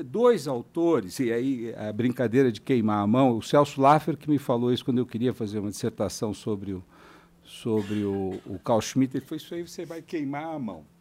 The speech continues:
né? Porque o, o, o interessante é que o Carl Schmitt escreve, o Ronaldo fez, ele queimou a mão, por isso que eu sei. <laughs>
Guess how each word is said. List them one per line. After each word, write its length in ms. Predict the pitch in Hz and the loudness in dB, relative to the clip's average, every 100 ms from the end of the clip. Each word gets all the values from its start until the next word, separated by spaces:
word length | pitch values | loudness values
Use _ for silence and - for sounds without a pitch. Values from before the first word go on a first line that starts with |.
| - | -18
né? 160 | 110 - - - - _ - | -18 -18 -20 -20 -20 _ -10
Porque 400 | 262 214 190 180 - 220 | -10 -4 0 0 -2 -12
o, 40 | |
o, 420 | 240 339 262 247 254 | -10 -8 -8 -10 -8
o 60 | 247 | -8
interessante 580 | 226 247 208 254 240 233 | -4 -4 -2 -4 -6 -8
é 40 | |
que 100 | 226 | -12
o 40 | - | -8
Carl 200 | 156 147 | -6 -8
Schmitt 320 | - 196 202 | -8 -10 -8
escreve, 720 | - - 180 196 208 131 151 180 170 | -12 -6 -4 0 -2 -2 -6 -2 -2
o 60 | |
Ronaldo 400 | 160 196 220 254 | 0 0 0 0
fez, 280 | 294 277 165 | 0 2 4
ele 120 | 151 | 2
queimou 360 | - 294 294 262 | -2 0 4 4
a 60 | |
mão, 160 | 165 107 | 4 2
por 180 | - 123 | -4 -4
isso 160 | 170 | -4
que 80 | - | -4
eu 40 | 247 | -2
sei. 160 | 269 | 2
<laughs> 40 | 160 | 2